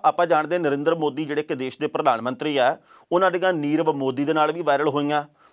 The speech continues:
ਫੋਟੋਆਂ ਵਿਜੇ ਮਾਲਿਆ ਜਿਹੜਾ ਕਿ ਹਜ਼ਾਰਾਂ ਕਰੋੜ ਦਾ ਰਗੜਾ ਲਾ ਕੇ ਦੇਸ਼ ਨੂੰ ਤੇ ਬਾਹਰਲੇ ਮੁਲਕ ਦੇ ਵਿੱਚ ਭੱਜ ਗਿਆ, ਉਹਦੀਆਂ ਵੀ ਬਹੁਤ ਸਾਰੇ ਵੱਡੇ ਵੱਡੇ ਨੇਤਾਵਾਂ ਦੇ ਨਾਲ ਵਾਇਰਲ ਹੋਈਆਂ ਸੀ।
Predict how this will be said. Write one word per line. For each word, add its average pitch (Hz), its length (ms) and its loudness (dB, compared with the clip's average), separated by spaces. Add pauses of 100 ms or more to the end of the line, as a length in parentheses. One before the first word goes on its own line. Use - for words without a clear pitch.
ਫੋਟੋਆਂ 208 400 2
ਵਿਜੇ 160 280 0
ਮਾਲਿਆ 175 320 4
ਜਿਹੜਾ 170 200 2
ਕਿ 196 140 -2
ਹਜ਼ਾਰਾਂ 151 400 2
ਕਰੋੜ 170 240 0
ਦਾ 170 120 4
ਰਗੜਾ 147 260 4
ਲਾ 151 160 6
ਕੇ 170 160 -4
ਦੇਸ਼ 139 260 -4
ਨੂੰ 160 220 -2
ਤੇ 160 100 0
ਬਾਹਰਲੇ 165 320 2
ਮੁਲਕ 160 220 -2
ਦੇ 147 100 0
ਵਿੱਚ 147 160 -4
ਭੱਜ 127 220 0
ਗਿਆ, 123 240 0 (360)
ਉਹਦੀਆਂ 190 320 4
ਵੀ 185 120 -4
ਬਹੁਤ 170 220 4
ਸਾਰੇ 175 200 2
ਵੱਡੇ 147 240 0
ਵੱਡੇ 156 200 -2
ਨੇਤਾਵਾਂ 151 360 0
ਦੇ 156 60 2
ਨਾਲ 156 120 2
ਵਾਇਰਲ 135 260 2
ਹੋਈਆਂ 139 280 0
ਸੀ। 147 260 -4